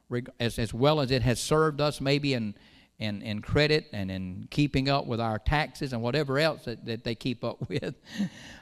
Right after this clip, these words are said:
uh, it, it has become a way now if, if it's called, here's what they call it. If you lose your i-, so, if someone gets your Social Security number, they call it what?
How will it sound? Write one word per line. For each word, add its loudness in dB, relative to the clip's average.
uh, 2
it, -2
it -2
has 0
become -2
a -2
way 0
now 2
if, 0
if -2
it's -2
called, 2
here's 2
what -2
they 0
call 2
it. -4
If -4
you 2
lose 6
your 2
i-, 2
so, 0
if 0
someone 2
gets 2
your -2
Social 0
Security -4
number, 0
they 0
call 4
it -6
what? 0